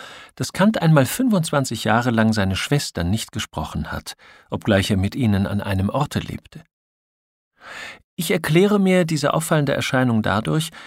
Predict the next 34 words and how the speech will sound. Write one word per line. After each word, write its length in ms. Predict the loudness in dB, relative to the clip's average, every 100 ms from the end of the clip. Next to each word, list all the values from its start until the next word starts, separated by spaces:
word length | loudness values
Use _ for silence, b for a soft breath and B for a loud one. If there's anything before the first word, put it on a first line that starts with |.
| B B
dass 140 | -10 -4
sein 220 | 0 2
Geist 420 | 4 4 4 0
und 120 | -4
seine 220 | 0 0 0
Beschäftigung 680 | -2 -2 -4 -2 -4 -2
als 200 | -4 -6
Gelehrter 580 | -6 -4 0 0 0 -2
ihn 220 | -2 -2
ganz 320 | -2 -2 -2 -4
aus 220 | -12 -10
der 120 | -8
Sphäre 520 | -8 -8 -2 0 0
seiner 240 | -2 -2 -2
Familie 600 | -2 -2 -2 -2 -4 -2
hob, 280 | -2 -2 -10 B B B B B _ -4
noch 180 | 0
mehr 340 | 4 6 8 6
aber 180 | 4 4
dadurch, 680 | 6 6 6 2 2 -6 -10
dass 400 | -8 -4 -4 -4
er 280 | -4 -4 -2
in 140 | -4
dieser 280 | -4 -4 -6
Zeit 500 | -2 2 2 2 -2
in 100 | -4
solchen 480 | -2 -2 0 0 0 0
dürftigen 460 | 0 0 -2 -2
Umständen 640 | 0 0 0 -2 -4 -4 -4
lebte, 540 | -2 -2 -2 -2 -2 B B B B _
dass 180 | -12 -8
er 80 | -4
seinen 300 | 0 2 0
Schwestern, 720 | 0 0 0 -4 0 0